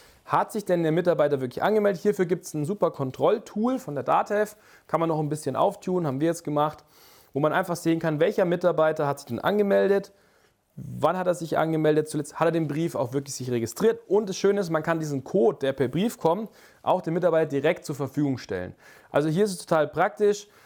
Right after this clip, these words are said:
ähm, dass man da nicht auf den Brief warten muss, sondern es direkt zur Verfügung stellen kann. Und dafür gibt's ein spezielles Tool von der datev, die das ermöglicht. Und hier muss auch wirklich der Mandant und auch der Mitarbeiter von der Steuerkanzlei überprüfen, hat es funktioniert. Und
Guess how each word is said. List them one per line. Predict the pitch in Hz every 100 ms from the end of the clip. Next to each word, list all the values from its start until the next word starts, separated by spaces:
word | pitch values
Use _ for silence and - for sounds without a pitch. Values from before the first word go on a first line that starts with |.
| _ -
ähm, | 156 156 147
dass | 156 151
man | 156
da | 151
nicht | 165 175
auf | 139
den | 135
Brief | 135 226 226
warten | 170 180 165
muss, | 170
sondern | 160 147
es | -
direkt | 143 139
zur | 123
Verfügung | 113 233 233
stellen | 202 185
kann. | 180 175 180 - - -
Und | 135 143
dafür | 151 156
gibt's | 143 -
ein | 135
spezielles | - 131 120 110 -
Tool | 196 208 214 - _ _ _ _ _ _ - -
von | -
der | 147
datev, | 131 143 151 -
die |
das | 135 127
ermöglicht. | 113 110 110 101
Und | 113
hier | 117 190 214
muss | 180 208 -
auch | - 156 151
wirklich | 151 170 151
der | - 127 123 120
Mandant | 110 123 175 254 - -
und | - 214 208
auch | 170 170
der | 143
Mitarbeiter | 160 196 160 147
von | 143 135
der | 123
Steuerkanzlei | - 233 - 127 - 139 147
überprüfen, | 147 139 185 202 190 185 - - _
hat | - 175
es | 165
funktioniert. | - 147 - 147 190 214 - - - -
Und | 143